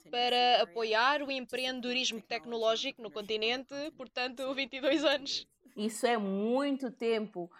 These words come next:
Speaker 2: Pensa que nestas duas décadas as coisas mudaram?
Speaker 1: Eu não sei se sonhei longe que chegue. Eu fico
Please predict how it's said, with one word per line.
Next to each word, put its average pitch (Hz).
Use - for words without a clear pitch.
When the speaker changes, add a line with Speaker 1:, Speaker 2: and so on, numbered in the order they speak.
Speaker 2:
Pensa 311
que 330
nestas 277
duas 302
décadas 240
as 233
coisas 214
mudaram? 226
Speaker 1:
Eu 277
não 330
sei 247
se 240
sonhei 233
longe 226
que -
chegue. 170
Eu 269
fico -